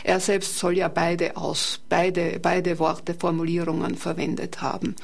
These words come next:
Er schreibt aber auch, was er von ihr weiß, nämlich, dass der Vater als Soldat gestorben war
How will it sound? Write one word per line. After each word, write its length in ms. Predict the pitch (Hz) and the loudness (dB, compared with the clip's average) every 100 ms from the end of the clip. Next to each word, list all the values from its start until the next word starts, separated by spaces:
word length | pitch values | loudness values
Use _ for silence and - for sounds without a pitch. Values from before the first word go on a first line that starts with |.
| - - - - | -10 -8 -6 2
Er 120 | 208 | 4
schreibt 480 | 233 226 269 - - | 4 4 4 2 2
aber 320 | 233 226 - | 4 4 4
auch, 320 | 214 233 233 202 | 4 4 0 2
was 260 | 196 196 | 2 2
er 360 | - 226 208 214 | -2 2 4 2
von 300 | 214 220 220 | 2 0 0
ihr 380 | - 220 190 170 | 0 0 2 4
weiß, 560 | 220 202 151 - - | 4 4 0 -2 -2
nämlich, 560 | 180 190 196 196 202 - - - - | 2 2 4 2 2 -2 -10 -8 0
dass 200 | 208 - | 2 4
der 140 | 208 | 2
Vater 580 | 202 202 185 202 254 - | 4 4 4 4 2 4
als 260 | 214 214 - | 4 2 2
Soldat 640 | 202 180 208 233 240 - | 2 4 4 4 2 0
gestorben 800 | 208 - - 170 180 170 160 160 | 0 0 0 2 2 2 0 2
war 300 | 165 175 | 2 2